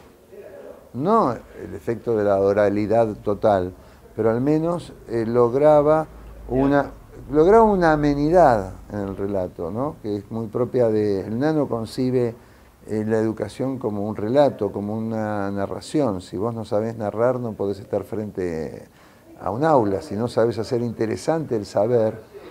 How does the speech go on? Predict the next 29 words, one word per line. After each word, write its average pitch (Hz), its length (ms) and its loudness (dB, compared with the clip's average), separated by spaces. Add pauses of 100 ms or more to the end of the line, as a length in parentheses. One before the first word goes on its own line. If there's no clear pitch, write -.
(320)
no 120 100 -2
podés 170 220 -6
transmitirlo. 120 720 -2
Si - 180 -10
vos 135 160 0
no 127 140 -2
amás 147 500 -2
aquello 104 500 -4
que 98 120 -8
contás, 104 640 -2
que 95 80 -12
intentás 101 640 -6 (960)
didactizar, 110 880 -2
para 92 160 0
usar 95 260 -6
un 95 120 -8
término, 92 560 -6 (280)
un 104 120 -4
neologismo, 110 680 -2 (380)
no 165 120 -4
podés. 175 520 2 (520)
Entonces, 120 420 -2
bueno, 160 260 -2 (440)
eh, 120 340 2
ese 151 220 2
fue 143 540 6
uno 131 260 2
de 113 60 4
los 107 160 -2